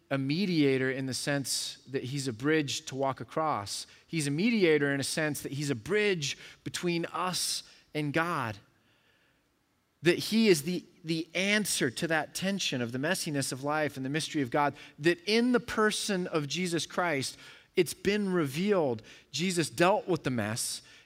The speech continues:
and Jesus holds the answer to the mystery, and our faith in being in Christ, going where he goes, doing as he does, learning from him that we can become Christ-like, that's kind of the resolution of all of it. That's the good news,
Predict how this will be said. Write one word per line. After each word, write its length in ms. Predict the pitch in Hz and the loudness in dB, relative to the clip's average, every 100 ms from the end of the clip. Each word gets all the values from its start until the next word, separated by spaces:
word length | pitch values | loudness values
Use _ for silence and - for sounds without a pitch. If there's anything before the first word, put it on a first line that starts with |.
| - | -10
and 100 | 127 | -4
Jesus 400 | 147 185 175 147 | 0 2 2 0
holds 640 | - 196 214 214 185 135 | -2 2 4 6 4 0
the 180 | 139 160 | -2 0
answer 240 | 151 143 | 0 -2
to 140 | 139 139 | -6 -4
the 80 | 131 | -2
mystery, 480 | 131 - 123 120 113 - - | -2 -2 -2 -2 -4 -10 -6
and 120 | 139 | 0
our 120 | 151 | 2
faith 640 | 151 - 202 208 196 - - | 0 -2 0 2 2 0 -2
in 180 | 147 135 | -2 0
being 340 | 165 156 151 | 0 0 -2
in 300 | 165 185 185 | -2 -2 -2
Christ, 540 | 175 - 147 135 120 - - - 147 | -4 0 0 0 -2 -8 -18 -14 -2
going 340 | 165 208 208 | 2 2 2
where 120 | 185 | 2
he 160 | 156 165 | 2 2
goes, 320 | 147 139 131 | 4 4 2
doing 300 | 120 185 185 | 0 0 0
as 140 | 156 | 0
he 100 | - | 0
does, 260 | 151 143 135 - - | 2 2 2 -6 -2
learning 420 | 139 170 226 233 | 4 6 6 4
from 220 | 185 175 151 | 0 -2 -2
him 240 | 160 156 | 0 2
that 80 | 147 | 2
we 100 | 156 | 2
can 140 | 156 | 0
become 340 | 147 139 160 143 | -4 -2 -4 -4
Christ-like, 720 | - 151 - 147 131 127 - - - | -2 -2 -2 0 0 0 -6 -20 -6
that's 280 | - 156 - | -2 0 -2
kind 200 | - 185 | -2 0
of 140 | 170 135 | 0 2
the 80 | |
resolution 760 | 143 170 180 160 160 190 - 160 | 2 2 0 0 0 0 -2 -2
of 120 | 143 | 0
all 100 | 160 | 0
of 80 | 156 | 0
it. 80 | 156 | -4
That's 220 | 175 - | -6 -6
the 100 | 170 | -8
good 400 | 127 190 185 156 | -6 -4 -4 -2
news, 480 | 180 160 123 - | 0 2 0 -4